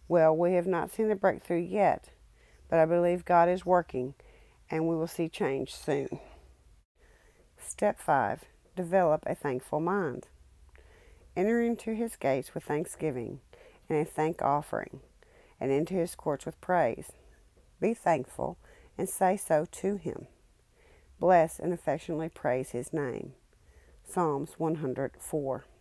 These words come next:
A person flowing in the mind of Christ will find his thoughts filled with praise and thanksgiving. Many doors are open to the enemy through complaining. Some people are physically ill and live weak, powerless lives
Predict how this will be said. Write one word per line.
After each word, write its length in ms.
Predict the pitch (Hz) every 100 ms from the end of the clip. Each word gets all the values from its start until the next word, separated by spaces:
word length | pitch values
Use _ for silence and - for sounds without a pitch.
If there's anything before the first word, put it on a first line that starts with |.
| _ _ - - - - - - - - _ -
A 80 | 165
person 400 | - 190 - 214
flowing 540 | - 202 170 139 135
in 140 | - 156
the 40 |
mind 300 | 151 143 147
of 100 | -
Christ 460 | - 147 117 117 -
will 80 | 151
find 320 | - 151 151
his 160 | 185
thoughts 400 | - - 139 -
filled 400 | - - 151 143
with 220 | 139 139 -
praise 340 | 151 139 135
and 100 | 123
thanksgiving. 720 | - 131 120 - 175 151 156 - - - - - _ - - - - -
Many 240 | 151 151
doors 320 | 151 160 156 165
are 120 | -
open 300 | 190 - 180
to 120 | 180
the 140 | 147
enemy 420 | - 208 185 151 156
through 200 | - 151
complaining. 640 | 139 147 170 165 143 131 - _ _ _ - - - - _
Some 220 | - 180 185
people 340 | 196 180 165
are 80 | 151
physically 560 | - 165 147 - 156 -
ill 400 | 170 175 185 185 - - - -
and 180 | 156 170
live 240 | 160 156 -
weak, 360 | 170 190 - -
powerless 600 | - 160 170 170 180 175
lives 480 | 160 131 104 113 -